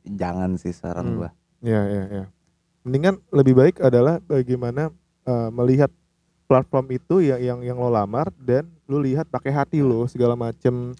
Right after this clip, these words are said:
Speaker 1: Betul.
Speaker 2: Kalau misalnya lu bahkan lu bisa ketemuin bugnya itu keren sih. <laughs>
Speaker 1: Iya, atau meno-, menemukan kekurangannya lah.
Speaker 2: Nah,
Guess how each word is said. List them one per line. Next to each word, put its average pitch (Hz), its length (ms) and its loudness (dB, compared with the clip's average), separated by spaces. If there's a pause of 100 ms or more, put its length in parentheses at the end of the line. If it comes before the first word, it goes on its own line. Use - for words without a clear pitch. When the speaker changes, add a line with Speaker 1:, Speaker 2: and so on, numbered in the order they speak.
Speaker 1:
Betul. 92 340 -14
Speaker 2:
Kalau 147 320 4
misalnya 156 320 0
lu 151 100 4
bahkan 165 320 2
lu 196 160 2
bisa 156 240 -2
ketemuin 147 480 -6
bugnya 135 320 0
itu 190 120 -6
keren 131 280 -4
sih. 123 140 -10
<laughs> - 180 -8 (160)
Speaker 1:
Iya, 92 340 2
atau 151 200 0
meno-, 156 320 2
menemukan 139 440 -2
kekurangannya 127 720 0
lah. 87 180 -2
Speaker 2:
Nah, 120 360 -6